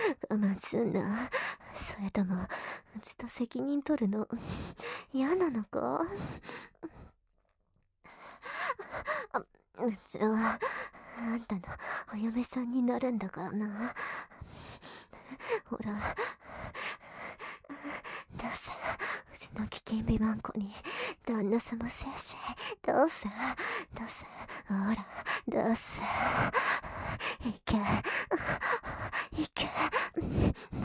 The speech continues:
葵と別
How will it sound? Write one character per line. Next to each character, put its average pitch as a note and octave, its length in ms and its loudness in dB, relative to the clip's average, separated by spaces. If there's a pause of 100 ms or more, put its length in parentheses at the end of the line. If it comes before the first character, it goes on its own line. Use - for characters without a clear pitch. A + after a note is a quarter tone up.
(800)
葵 G3 480 4
と - 140 4 (480)
別 A#3+ 460 6